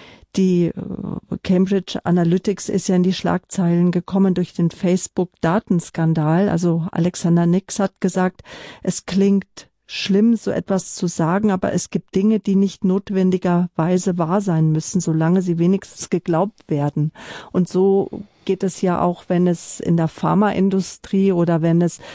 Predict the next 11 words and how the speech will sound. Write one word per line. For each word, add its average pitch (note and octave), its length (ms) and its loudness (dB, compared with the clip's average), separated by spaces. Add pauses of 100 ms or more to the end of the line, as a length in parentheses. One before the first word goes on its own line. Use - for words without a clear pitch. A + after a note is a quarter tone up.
(160)
überhaupt F3+ 440 2
in F#3 160 0
der F3 260 -2
Industrie F#3 760 0
um F3 160 2
die F3 160 0
Darlegung F3 640 0
der E3 180 0
Wahrheit F3 680 0 (420)
geht F3+ 440 0 (240)
und F3 480 0